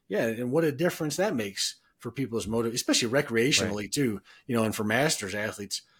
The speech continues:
Speaker 1: you know, to be in a supportive environment where it's fun, it's engaging, it's a social activity. It's also co-, can be competitive. Um, I mean, arguably that's a hell of a lot more important than, you know,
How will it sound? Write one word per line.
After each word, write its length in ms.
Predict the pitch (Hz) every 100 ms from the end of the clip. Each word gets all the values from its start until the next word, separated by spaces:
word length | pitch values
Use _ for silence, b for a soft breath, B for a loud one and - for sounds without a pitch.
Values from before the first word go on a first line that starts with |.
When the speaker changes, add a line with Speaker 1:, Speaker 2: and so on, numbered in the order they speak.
| b
Speaker 1:
you 100 | -
know, 40 | 117
to 120 | -
be 220 | 104 139
in 60 | 147
a 60 | 117
supportive 540 | - 104 135 135 117
environment 560 | 113 107 120 117 117 110
where 120 | 101
it's 100 | -
fun, 300 | - 131 127
it's 160 | 113
engaging, 440 | 107 98 123 110 117
it's 160 | 107
a 40 | -
social 380 | - 135 123 113
activity. 380 | 104 117 113
It's 120 | 107 147
also 260 | 175 117
co-, 140 | - 95
can 180 | 123
be 80 | 120
competitive. 720 | 113 98 120 123 113 117 - _ _ _ _ 117
Um, 420 | 104 104 98 95 _ _ _ _
I 40 | 120
mean, 260 | 120 120 -
arguably 460 | 147 151 131 123
that's 220 | 117 139 117
a 40 |
hell 140 | 127
of 60 | 127
a 40 |
lot 140 | 120 113
more 180 | 113 110
important 500 | 98 160 135 113 98
than, 320 | 113 110 98 _ _ _ _ -
you 100 | 107
know, 180 | 92